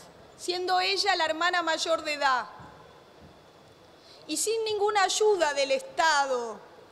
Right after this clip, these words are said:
pero sí con la ayuda de las comunidades, barrios, afectos,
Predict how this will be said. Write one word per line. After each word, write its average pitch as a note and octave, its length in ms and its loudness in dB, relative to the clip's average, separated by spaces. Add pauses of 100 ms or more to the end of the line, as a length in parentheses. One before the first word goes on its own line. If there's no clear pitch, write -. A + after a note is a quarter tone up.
(600)
pero D#4 220 -2
sí G#4 220 -2
con G#4 200 0
la F4 80 4
ayuda F#4+ 400 0
de E4 100 -6
las D4 140 -2
comunidades, D#4+ 960 -2
barrios, C#4 760 0
afectos, C4 1040 0